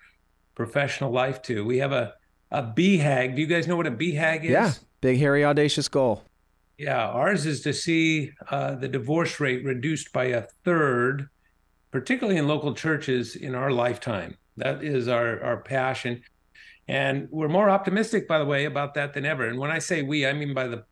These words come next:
Speaker 1: professional community, not just Leslie and me.
Speaker 2: Yeah.
Speaker 1: Uh, we have the tools, uh, that we've never had before. And so anyway, and, and, and here's something interesting. Did you know that for every single percentage point that we lower the divorce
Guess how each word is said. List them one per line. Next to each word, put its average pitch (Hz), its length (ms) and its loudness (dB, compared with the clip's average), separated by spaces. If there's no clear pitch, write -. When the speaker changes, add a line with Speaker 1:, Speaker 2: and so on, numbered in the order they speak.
Speaker 1:
professional 139 520 -2
community, 131 580 -2
not 110 200 -6
just - 260 -8
Leslie 120 340 -2
and 110 100 -4
me. 104 360 -4
Speaker 2:
Yeah. 90 180 -2
Speaker 1:
Uh, 113 220 0
we 123 120 2
have 135 160 -2
the 127 60 -2
tools, 170 600 2
uh, 135 420 0
that 143 160 -6
we've 131 160 -2
never 139 200 0
had 139 300 0
before. 127 600 -2
And 113 260 -2
so 120 360 -2
anyway, 113 520 -2
and, 147 100 -2
and, 165 280 -4
and 151 140 2
here's 262 220 4
something 151 240 2
interesting. 117 420 0
Did 135 140 -2
you 190 80 4
know 208 140 6
that 175 200 0
for 151 100 -2
every 175 340 0
single 190 340 0
percentage 160 640 -4
point 123 480 -4
that 131 140 -8
we 139 140 -2
lower 151 300 0
the 147 120 0
divorce 131 500 0